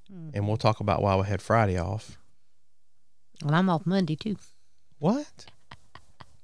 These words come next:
Speaker 2: How, how'd you get Monday off? You just took it off?
Speaker 1: I just took it off 'cause the reference librarian was already gonna be there, and there weren't no need for three of us to be there. So
Speaker 2: Really?
Speaker 1: Really?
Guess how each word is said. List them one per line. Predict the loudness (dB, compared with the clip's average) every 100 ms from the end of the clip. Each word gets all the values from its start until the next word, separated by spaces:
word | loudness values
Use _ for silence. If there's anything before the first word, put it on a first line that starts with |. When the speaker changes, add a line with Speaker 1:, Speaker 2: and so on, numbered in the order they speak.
| 4
Speaker 2:
How, | 4 4 -2
how'd | 2 2 0
you | 0
get | 2
Monday | 2 4 2
off? | 0 -6 -16 -20 -20 -20 -20 -20 -20 -20 -20 -20 -16 -2
You | 0
just | 2
took | 2 2
it | 4
off? | 2 -2
Speaker 1:
I | -6 -6
just | -8 -6
took | -4
it | -2
off | -4 -6 -12 0
'cause | 0 0 -4 -16 -18 -14 0
the | 4
reference | 4 4 0
librarian | 2 2 0 0
was | 2
already | 2 4 2
gonna | 4 8
be | 10
there, | 10 8
and | 6
there | 8
weren't | 10 10
no | 12
need | 12 10
for | 8
three | 8 10
of | 12
us | 10 8
to | 6
be | 8
there. | 8 6
So | 4 6 6 4 -4 -20 -8
Speaker 2:
Really? | 0 2 6 6 6 0 -4 -18 -20 -2
Speaker 1:
Really? | 4 8 12 12 8 4 -2 -2